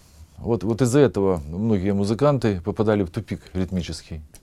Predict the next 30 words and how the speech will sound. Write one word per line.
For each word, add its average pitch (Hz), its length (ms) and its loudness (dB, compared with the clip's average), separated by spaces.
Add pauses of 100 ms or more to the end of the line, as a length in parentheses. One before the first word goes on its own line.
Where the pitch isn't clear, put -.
Вот 107 180 -4
вроде 135 160 4
бы 143 140 4
играю 147 320 4
все - 180 -2
то 147 100 0
же 131 120 0
самое, 131 260 0
что - 160 -6
на 113 60 0
записи. 87 480 -2 (640)
Ноты 135 340 2
те, 90 320 -4 (540)
инструменты 135 640 2
те. 95 340 -2
А 87 100 0
вот 120 140 4
звучит 143 400 2
не 147 100 0
так. 170 300 2 (220)
За-, 107 260 -2
запишешь 127 500 0
себя, 98 140 2
послушаешь, 104 500 -2
вот 95 140 -4
не 127 100 -4
так 165 160 2
звучит 90 300 -8
и 90 60 -6
все. 95 320 -8